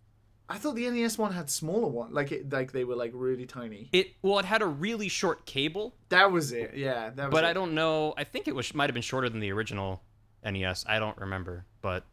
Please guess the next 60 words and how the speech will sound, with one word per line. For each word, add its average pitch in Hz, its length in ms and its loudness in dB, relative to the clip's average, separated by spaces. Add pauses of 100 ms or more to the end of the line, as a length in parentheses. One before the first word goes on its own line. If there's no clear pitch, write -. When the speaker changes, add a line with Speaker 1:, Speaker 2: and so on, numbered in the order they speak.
(440)
Speaker 2:
people 156 160 4
were 143 80 4
upset 143 320 0
because 113 220 -6
they're 113 80 0
like, 113 140 2
"Yeah, 202 120 4
plug 170 220 0
it 165 80 -4
into 160 180 -2
your 165 80 2
H 156 80 -2
D 160 120 -2
T 147 180 -4
V 147 180 2
and 123 80 2
now 120 120 0
sit - 280 -6
three 131 160 -2
feet 127 240 -6
from 98 180 -2
it," 90 120 -4 (560)
which - 160 -10
is 95 320 -4
kinda 110 200 2
rough. 104 320 2 (500)
Um, 101 460 0 (480)
Speaker 1:
<laughs> - 480 -4
Speaker 2:
but 185 160 6
they, 202 120 2
no, 214 200 4
they 175 160 2
are, 196 220 2
they 156 120 -2
are, 180 160 2
like, 147 240 2
identical 120 680 -2
dimensions 104 640 -6
to 104 140 -10
the 98 80 -4
original 101 260 -2
controllers. 98 640 -4 (400)
So 95 420 0
if 123 140 -2
they 123 100 2
made 127 160 2
a 113 60 0
smaller 139 560 2
N 139 60 0
sixty-four, 143 340 -6
I - 20 -2
mean, 143 120 -2
that 170 140 -2
controller 160 260 -2
is 117 80 -2
already 123 340 0
kinda 123 240 -8
awkward 117 320 -6
to 95 80 -6
hold. 101 260 -6